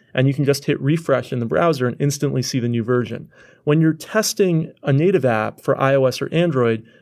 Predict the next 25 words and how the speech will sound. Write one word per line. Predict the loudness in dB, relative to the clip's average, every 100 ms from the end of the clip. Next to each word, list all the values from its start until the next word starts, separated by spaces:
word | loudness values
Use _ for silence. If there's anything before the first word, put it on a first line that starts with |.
| -4
you're | -2
testing | 0 -2 0 0 0
in |
a | 0
simulator | 0 2 2 4 2 2 0
or | -2
an | -4 0
emulator, | 2 2 2 0 -4 -10 _ _ _ _ 0
and | 2 2 0 -2
it's | -4 0
not | 2 2 0 -2
quite | 0 0 0
that | -2
kind | 0 0 -2
of |
hot | -4 -2 0 0
reload | 2 2 4 2
experience. | 0 -6 -6 -2 0 0 -4 -6 -8 -10 -20 _ _
And | -2 -2
the | 0
simulator | 0 0 2 0
or | 0
the | -2
emulator | -2 0 0 0 0
is | -2